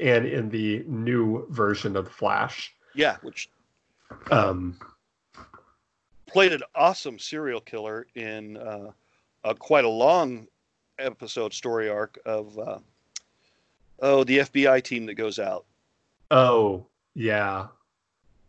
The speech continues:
Speaker 1: I can't, I, I don't, I can't remember <laughs> which one you're talking.
Speaker 2: Uh, where
Speaker 1: Uh,
Speaker 2: they're, they're all from the psychological unit.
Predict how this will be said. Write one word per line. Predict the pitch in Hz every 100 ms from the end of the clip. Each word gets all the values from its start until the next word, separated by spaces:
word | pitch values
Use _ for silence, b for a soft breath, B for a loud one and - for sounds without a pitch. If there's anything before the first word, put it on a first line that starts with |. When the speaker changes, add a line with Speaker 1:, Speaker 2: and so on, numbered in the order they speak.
| _
Speaker 1:
I | 143
can't, | 95 101 -
I, | 117 110 -
I | 120
don't, | 113 104 - _ _ -
I | 117
can't | 113
remember | 110 98 98 98
<laughs> | 107
which | -
one | - 117
you're | 113
talking. | 107 104 110 - B B B B B B _
Speaker 2:
Uh, | - 180 165 170
where | 180
Speaker 1:
Uh, | 170
Speaker 2:
they're, | 165 165
they're | 175 170
all | 170
from | 170 147
the | 131
psychological | - 151 143 135 139 -
unit. | 147 151 151